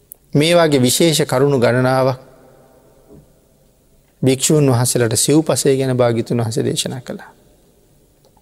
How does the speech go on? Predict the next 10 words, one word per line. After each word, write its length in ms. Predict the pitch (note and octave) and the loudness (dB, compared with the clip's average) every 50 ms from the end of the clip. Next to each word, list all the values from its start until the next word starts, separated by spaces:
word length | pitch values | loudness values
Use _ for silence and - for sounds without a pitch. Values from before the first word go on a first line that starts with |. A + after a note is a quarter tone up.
| _ _ _ _ _ _ _ _ _ - _ - - _ _ _ - - - | _ _ _ _ _ _ _ _ _ -20 _ -20 -20 _ _ _ -18 -14 -8
එහෙනම් 240 | - - C3+ B2+ B2 | -4 -2 0 0 -2
ඉතින් 180 | A2+ - C3+ B2+ - | -2 -2 -4 -6 -4
අපිටත් 400 | - - - - - - D3 C#3 - | -6 -8 -4 -4 -4 -4 -4 -4 -2
දේශනා 420 | C3 A#2+ A#2 - - B2+ A#2 A2+ | 0 0 0 0 -2 -2 -2 -4
කරන්නේ 440 | G#2+ - B2 A#2 A#2 A2+ A#2+ C#3+ E3+ - _ _ _ _ _ _ _ _ _ _ _ _ _ _ _ _ - | -2 -2 -2 -2 -2 -4 -6 -8 -10 -14 _ _ _ _ _ _ _ _ _ _ _ _ _ _ _ _ -4
මේ 320 | - C3 C3 C#3+ D#3 E3 E3+ D#3+ | 0 2 2 2 2 2 2 2
දේවල් 440 | B2+ A#2 B2+ C3 C#3 C3 C#3 C3 B2 A2+ | 2 2 4 4 4 4 4 2 2 0
මැත්තේ 500 | A2 A2 A2+ - - - - - - - - - - - _ _ _ _ _ _ _ _ _ _ _ _ _ _ _ _ _ _ _ _ - | 0 -2 -4 -6 -8 -10 -6 -6 -6 -6 -8 -20 -20 -20 _ _ _ _ _ _ _ _ _ _ _ _ _ _ _ _ _ _ _ _ -4
මේ 300 | - C3 C3+ C#3+ D#3+ F3+ E3+ | 0 2 2 2 2 0 -2
පංච 380 | F3 - C3+ B2+ C3+ D3 - | -2 -2 -2 0 0 0 2